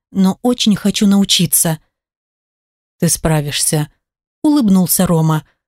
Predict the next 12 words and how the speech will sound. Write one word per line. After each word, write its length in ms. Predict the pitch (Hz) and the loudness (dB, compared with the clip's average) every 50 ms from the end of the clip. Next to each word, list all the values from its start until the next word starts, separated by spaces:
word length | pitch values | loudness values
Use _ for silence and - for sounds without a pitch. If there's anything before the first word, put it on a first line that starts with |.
| _ _ _ _ _ | _ _ _ _ _
«У 100 | - 180 | -8 -6
тебя 360 | 165 - 196 180 185 214 285 | -4 -4 -4 -2 0 -2 0
для 200 | 277 277 269 240 | 2 2 2 2
этого 400 | 196 190 190 196 - 214 220 233 | 2 0 -2 -2 -2 -2 -2 -2
вся 320 | - - - - 214 202 190 | -2 -4 -4 -2 0 0 0
жизнь 420 | 156 - 214 262 269 247 247 196 | 0 0 0 0 2 2 0 0
впереди. 680 | 139 - _ 175 160 165 165 160 151 160 160 151 143 _ _ _ _ _ _ _ _ _ _ | -2 -4 _ -2 0 0 -2 0 0 0 0 0 -2 _ _ _ _ _ _ _ _ _ _
Если 360 | _ 208 190 185 - - 202 185 | _ -2 -2 -2 0 -2 -4 -2
ты 120 | - 226 | -2 -4
сказала 420 | - - - 226 208 214 208 220 | -4 -2 -2 0 0 0 0 0
правду 400 | 220 - - 247 185 151 147 156 | -2 -2 -2 -2 -2 -2 -4 -6
Ксюше, 580 | - - - - 165 156 - - 175 165 160 | -6 -6 -4 -2 -2 -2 -2 -2 -2 -2 -2